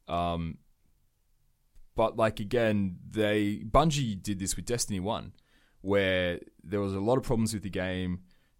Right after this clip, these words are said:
They listened to the community. They came back and fixed it.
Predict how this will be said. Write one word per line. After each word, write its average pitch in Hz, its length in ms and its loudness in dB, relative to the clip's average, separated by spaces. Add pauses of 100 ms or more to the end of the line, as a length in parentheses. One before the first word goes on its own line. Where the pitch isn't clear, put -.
(140)
They 92 100 -4
listened 101 300 -2
to 95 60 -6
the 95 60 -12
community. 87 400 -8
They 80 120 -8
came 87 200 -8
back 78 200 -8
and 80 80 -12
fixed - 300 -14
it. 82 160 -12